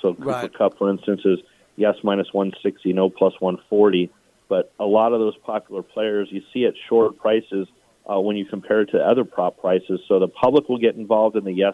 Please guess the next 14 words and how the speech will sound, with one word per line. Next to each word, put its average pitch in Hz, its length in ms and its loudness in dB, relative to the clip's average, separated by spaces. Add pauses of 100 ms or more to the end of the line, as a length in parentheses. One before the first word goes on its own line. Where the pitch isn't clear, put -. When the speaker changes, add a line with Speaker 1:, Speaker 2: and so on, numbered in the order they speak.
(120)
Speaker 1:
side, 107 300 0 (360)
and 92 160 -14
generally 131 420 0
the 104 100 2 (120)
sharps 113 260 2
will 101 100 0
play 98 200 0
the 92 100 -4
no 90 320 0 (100)
side 85 200 -4
of 87 80 -6
the 87 80 -8
touchdown 82 520 -6
props. 82 360 -18